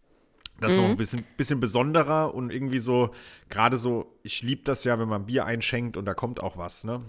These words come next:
Speaker 1: Also da hast du auch schöne
Speaker 2: Ja.
Speaker 1: Schaumentwicklung, alles drum dran.
Speaker 2: Total.
Speaker 1: Und, äh, das hatte ich hier jetzt automatisch, obwohl ich nichts anderes gemacht habe als beim Füchschen.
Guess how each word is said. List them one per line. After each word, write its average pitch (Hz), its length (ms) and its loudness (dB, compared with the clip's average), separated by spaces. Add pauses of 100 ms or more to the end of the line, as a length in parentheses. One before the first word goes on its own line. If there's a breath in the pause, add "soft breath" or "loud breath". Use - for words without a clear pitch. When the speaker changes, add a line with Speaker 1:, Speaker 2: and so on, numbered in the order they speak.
Speaker 1:
Also 95 220 -12
da 92 240 -6
hast 101 160 -10
du - 40 -12
auch 95 80 -10
schöne 147 140 -2
Speaker 2:
Ja. 147 140 0
Speaker 1:
Schaumentwicklung, 104 640 -8
alles 101 180 -6
drum 107 140 -8
dran. 101 160 -6
Speaker 2:
Total. 147 460 -4 (380)
Speaker 1:
Und, 113 280 2
äh, 104 280 2
das - 240 -4
hatte 120 140 -4
ich 123 80 -4
hier 135 200 2
jetzt 127 180 0
automatisch, 110 520 -2
obwohl 117 260 -4
ich 107 120 -6
nichts 113 200 -8
anderes 107 360 -4
gemacht 98 300 -8
habe 90 140 -6
als 92 160 -8
beim 87 180 -8
Füchschen. 101 460 -10